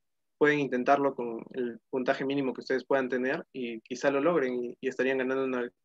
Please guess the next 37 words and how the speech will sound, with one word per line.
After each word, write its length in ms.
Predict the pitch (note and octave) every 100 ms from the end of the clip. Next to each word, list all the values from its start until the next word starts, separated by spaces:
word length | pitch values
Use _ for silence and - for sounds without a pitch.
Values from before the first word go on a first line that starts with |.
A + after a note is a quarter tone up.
| -
gran 180 | C#3 C#3+
oportunidad 400 | - - B2+ C3
de 60 |
un 60 | C3
intercambio, 640 | B2 C3 - C3 C3+ G3+ _ _ _ _ -
el 200 | B2 A#2
cual 240 | C#3 C3+
también, 540 | C3 B2 B2+ C3 B2+ - _ _ _
así 200 | C#3 C#3+
como 200 | D#3+ D3
fortalece 480 | C#3 B2+ B2+ C#3+ C#3+
su, 440 | - B2+ A#2 A2 - _ _ _ _ _ -
eh, 300 | C3+ B2+ A#2
inteligencia 600 | C#3+ B2+ A#2+ D3 C#3+ C#3+
en 140 | B2+ A#2+
cuanto 420 | A#2 A2+ A#2 - _ _ _ _
a 100 | B2+
la 80 | B2+
medicina 480 | B2 B2 B2 E3+ B2+
por 100 | B2
sí, 160 | D#3 D3
porque 200 | A#2 A#2+
están 220 | C#3 C3+
realizando 300 | C3 B2+ C3+
un 60 |
intercambio 460 | B2+ A2+ C3 B2+ A#2+
en, 140 | A2+ - -
en 160 | B2+ B2+
otra, 280 | B2 C3
en, 80 | B2 B2 -
en 120 | C3+
otro 180 | C3+ -
país, 480 | B2 B2+ C#3+ C#3+ - _ _ _ _ _ _
en 320 | - B2 A#2+ B2
medicina, 580 | B2 B2 E3 D3 D#3+ F3+
también, 380 | B2 C3 C3 B2
este, 280 | A#2+ A2